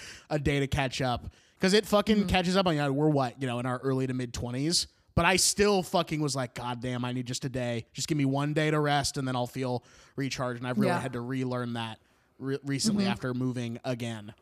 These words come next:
Speaker 1: uh, for the third time in, like, a year and some change. So
Speaker 2: I feel you. Mm-hmm.
Speaker 1: yeah.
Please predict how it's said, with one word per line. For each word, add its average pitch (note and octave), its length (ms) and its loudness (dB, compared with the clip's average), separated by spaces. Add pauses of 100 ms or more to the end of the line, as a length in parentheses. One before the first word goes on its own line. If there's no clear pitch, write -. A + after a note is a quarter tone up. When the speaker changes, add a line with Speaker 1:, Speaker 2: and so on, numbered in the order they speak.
(100)
Speaker 1:
uh, B2 200 -8
for B2+ 160 -4
the A#2 380 -4 (140)
third D#3 260 2
time B2+ 440 -2
in, A#2 400 -4
like, A2+ 360 -8 (480)
a C#3 60 0
year A#2+ 400 -2
and A2 200 -6
some A#2 160 -6
change. G2+ 420 -10
So A2+ 240 -4
Speaker 2:
I E3 280 0 (120)
feel - 600 -4
you. D#3+ 220 -2 (200)
Mm-hmm. G3+ 260 4
Speaker 1:
yeah. G3+ 140 0